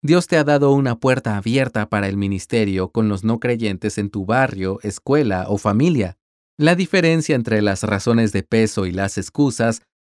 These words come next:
suele estar en la motivación. ¿Estamos, como Pablo, buscando honestamente difundir el conocimiento de Cristo donde quiera que estemos, como dice segunda de Corintios dos catorce?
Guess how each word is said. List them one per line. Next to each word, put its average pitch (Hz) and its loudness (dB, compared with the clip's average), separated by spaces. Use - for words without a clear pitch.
suele 220 0
estar 139 0
en 123 0
la 110 2
motivación. 85 -4
¿Estamos, 139 0
como 85 -6
Pablo, 113 0
buscando 180 0
honestamente 175 -2
difundir 135 -2
el 135 0
conocimiento 120 0
de 110 -2
Cristo 120 0
donde 104 0
quiera 107 -4
que 101 -8
estemos, 92 -6
como 131 4
dice 123 0
segunda 117 0
de 110 0
Corintios 113 2
dos 110 -2
catorce? 104 -6